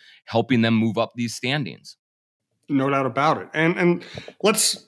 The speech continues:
Speaker 2: get to it, because I am among the first to criticize D'Angelo Russell, and I don't like the way he's playing. Uh, he has been brilliant lately. He's been, he's been shooting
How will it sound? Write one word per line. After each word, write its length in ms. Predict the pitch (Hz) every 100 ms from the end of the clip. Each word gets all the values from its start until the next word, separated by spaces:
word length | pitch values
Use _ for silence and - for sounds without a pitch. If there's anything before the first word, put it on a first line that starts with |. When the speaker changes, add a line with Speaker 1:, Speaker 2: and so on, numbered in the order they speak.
| 185
Speaker 2:
get 180 | 170 196
to 140 | - 160
it, 120 | 175
because 360 | 151 151 135 139
I 480 | 139 139 151 147 143 - -
am 200 | 143 135
among 300 | 139 143 143
the 60 | 131
first 340 | 143 147 -
to 60 | 131
criticize 480 | 151 143 127 135 123
D'Angelo 400 | 135 135 127 123
Russell, 400 | 123 139 156 143
and 80 |
I 80 | 113
don't 260 | 113 123 135
like 220 | 135 127
the 80 | 131
way 140 | 127
he's 140 | 113 -
playing. 460 | - 123 139 143 - - - _
Uh, 180 | 117 117
he 180 | 113 143
has 160 | 143
been 240 | - 143 131
brilliant 420 | 131 147 156 113
lately. 340 | 110 - 101 -
He's 180 | 117
been, 380 | 107 117 113 107 - _ - - -
he's 180 | - 123
been 280 | 113 113 113
shooting 460 | - - 147 135